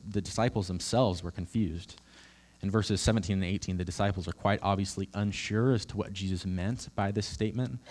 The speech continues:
Specifically, they don't quite understand what Jesus meant by "a little while," or how this connects to him going to the Father, which he mentioned back in verse ten. They don't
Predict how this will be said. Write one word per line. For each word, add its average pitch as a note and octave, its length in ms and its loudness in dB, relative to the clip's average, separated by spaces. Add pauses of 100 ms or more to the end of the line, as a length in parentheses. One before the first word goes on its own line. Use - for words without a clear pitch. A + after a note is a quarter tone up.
(160)
Specifically, A2+ 600 0
they G2 80 4
don't G2 180 2
quite G2 220 -2
understand F#2+ 560 -2
what F#2 160 -4
Jesus F#2+ 320 -2
meant F2+ 300 -4
by F2 180 -2
"a F2+ 100 -4
little F2+ 260 0
while," F2+ 520 0 (300)
or F2+ 100 0
how G2 140 2
this F#2+ 160 0
connects G2 320 -2
to F#2+ 100 -2
him F#2 200 -2
going F2+ 220 0
to F2+ 60 -2
the D#2+ 100 -6
Father, G2+ 380 0
which E2 160 -4
he F2+ 60 -4
mentioned F2+ 500 -4
back F2+ 300 -4
in F2 160 -6
verse - 280 -10
ten. E2+ 380 -4 (840)
They G#2 60 4
don't B2+ 240 8